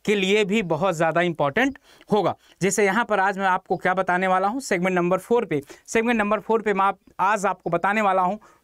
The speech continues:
डोर and window। क्योंकि डोर और विंडो आप सब देखते हैं कि यार ये डोर है, ये दरवाज़ा है, ये खिड़की है, लेकिन उसके बारे में रियलिटी नहीं पता होती कि उसकी साइज़ क्या होगी,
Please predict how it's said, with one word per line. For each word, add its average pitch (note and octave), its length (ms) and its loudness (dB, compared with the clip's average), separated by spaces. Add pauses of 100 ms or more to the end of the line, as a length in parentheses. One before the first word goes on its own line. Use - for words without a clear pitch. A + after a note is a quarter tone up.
डोर G3+ 300 2
and F3 200 2
window। E3+ 300 2 (1120)
क्योंकि C#4 300 0
डोर G#3+ 320 2
और B3 160 2
विंडो G#3 280 2
आप E4+ 260 -2
सब C#4+ 220 -2
देखते F3 360 -2
हैं A#2 140 -2 (360)
कि G#3+ 100 0
यार A3 160 2
ये G#3+ 180 0
डोर G3+ 280 2
है, C4 120 -4
ये E3+ 100 2
दरवाज़ा F#3 440 2
है, C#4 80 -2
ये C4 80 0
खिड़की A3 360 -2
है, C3 80 0 (220)
लेकिन B3+ 320 0
उसके G#3+ 280 -2
बारे F#3 360 0
में G3 200 0 (240)
रियलिटी A3+ 500 2
नहीं G#3+ 180 2
पता D3+ 220 0
होती C#3 300 0
कि - 320 -4
उसकी G3+ 200 -4
साइज़ G#3 440 0
क्या G#3+ 140 0
होगी, G3+ 320 0